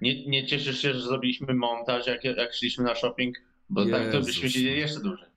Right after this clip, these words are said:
Speaker 2: Jezus. Weźcie, rozwincie się i da-, i dajcie mi spokój już.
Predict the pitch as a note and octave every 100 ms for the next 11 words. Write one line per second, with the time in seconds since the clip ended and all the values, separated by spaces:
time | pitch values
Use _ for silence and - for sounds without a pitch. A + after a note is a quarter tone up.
0 | _ _ _ - - - - D3+ - -
1 | G#2+ G2+ F2+ E2 - - - _ B2+ C3
2 | B2+ A2 G2+ G2+ A2+ A#2 - C3 G#2+ A#2
3 | A#2 A2 G#2 G2+ G2 - G2+ - F2+ F2+